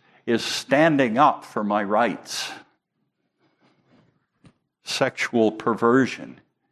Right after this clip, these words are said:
can be excused as, "Well, God made me that way and he wants me to be happy."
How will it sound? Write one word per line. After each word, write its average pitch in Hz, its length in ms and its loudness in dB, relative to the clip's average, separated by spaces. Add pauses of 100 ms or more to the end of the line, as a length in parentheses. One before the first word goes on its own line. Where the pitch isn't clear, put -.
(1040)
can 98 200 -8
be 104 180 -2
excused 107 720 0
as, 104 180 -2
"Well, 113 200 2
God 123 400 2
made 120 360 0
me 87 160 -4
that 80 380 -4
way 85 240 0
and 85 140 -6
he 117 120 0
wants 104 440 -4
me 98 180 -4
to - 180 -12
be 98 180 -4
happy." 120 640 -4